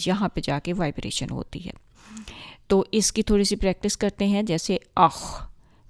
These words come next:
اخ، اخ، اخ، اخ، اخ، خلفہم۔ اسی طرح غین ہے، اور غین کا بھی وہی مخرج ہے، جو خا کا مخرج ہے وہی غین کا مخرج ہے، زبان کی وہی شیپ ہے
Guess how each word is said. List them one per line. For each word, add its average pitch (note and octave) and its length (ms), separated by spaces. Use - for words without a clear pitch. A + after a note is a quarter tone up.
اخ، - 480
اخ، - 460
اخ، - 560
اخ، - 500
اخ، - 480
خلفہم۔ A3 1200
اسی A#3+ 220
طرح G#3+ 300
غین F#3+ 280
ہے، G3+ 260
اور G#3+ 120
غین G3 240
کا G3+ 140
بھی E3+ 200
وہی F3 220
مخرج - 400
ہے، - 160
جو F3 120
خا F3+ 340
کا A3 140
مخرج A3 440
ہے A3 120
وہی G3 520
غین E3+ 220
کا - 120
مخرج F3 440
ہے، G3+ 120
زبان D#3 380
کی - 140
وہی E3+ 220
شیپ G#3 340
ہے G#3+ 200